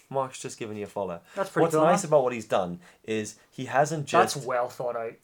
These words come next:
Speaker 1: He's done a, oh, he's got a
Speaker 2: That's
Speaker 1: good
Speaker 2: not
Speaker 1: grid.
Speaker 2: messing about.
Speaker 1: Yeah, he's done
Speaker 2: That's
Speaker 1: a good
Speaker 2: good.
Speaker 1: grid.
Speaker 2: I like that a lot. I like that.
Speaker 1: He has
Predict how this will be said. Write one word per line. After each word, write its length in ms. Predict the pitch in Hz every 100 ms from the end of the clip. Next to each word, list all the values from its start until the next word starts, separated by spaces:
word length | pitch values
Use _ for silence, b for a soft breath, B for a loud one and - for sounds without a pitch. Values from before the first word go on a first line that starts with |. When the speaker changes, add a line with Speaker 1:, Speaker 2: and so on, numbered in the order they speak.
| _ _
Speaker 1:
He's 160 | 117 104
done 120 | 117 90
a, 60 |
oh, 60 | 120
he's 100 | 110
got 100 | -
a 40 |
Speaker 2:
That's 240 | 160 156 -
Speaker 1:
good 80 | 156
Speaker 2:
not 40 |
Speaker 1:
grid. 100 | 92
Speaker 2:
messing 280 | 117 - 123
about. 240 | 117 117 - _ -
Speaker 1:
Yeah, 140 | 110
he's 120 | 104
done 100 | 113
Speaker 2:
That's 180 | 107 117
Speaker 1:
a 20 |
good 60 | 113
Speaker 2:
good. 60 | 120
Speaker 1:
grid. 120 | -
Speaker 2:
I 40 |
like 120 | 120
that 120 | 135 127
a 60 | 120
lot. 180 | 127 -
I 40 | 127
like 200 | 123 123
that. 200 | 135 135
Speaker 1:
He 200 | - 156
has 380 | 143 156 139